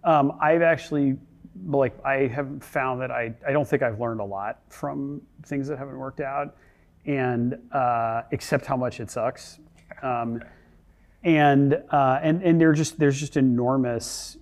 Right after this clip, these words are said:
you know, personal cost to those failures. You know, it's,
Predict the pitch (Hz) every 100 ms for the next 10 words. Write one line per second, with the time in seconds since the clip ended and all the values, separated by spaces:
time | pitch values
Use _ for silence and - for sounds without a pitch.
0 | 220 147 123 113 117 _ 107 - - -
1 | - 135 123 - 113 110 - - - 120
2 | - - - - - - 139 139 139 -
3 | 139 139 - - - 127 113 113 - -